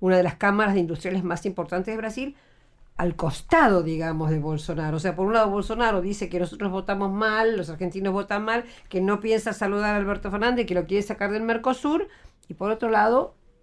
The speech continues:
hay como por líneas paralelas,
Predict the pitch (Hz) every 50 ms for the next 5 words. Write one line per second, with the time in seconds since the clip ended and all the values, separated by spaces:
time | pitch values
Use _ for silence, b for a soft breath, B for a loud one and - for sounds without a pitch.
0 | _ _ _ _ 160 175 175 - 190 180 170 156 156 - 156 156 151 156 - -
1 | - 170 170 185 196 190 - - - 196 190 196 202 196 190 190 190 196 214 240
2 | - -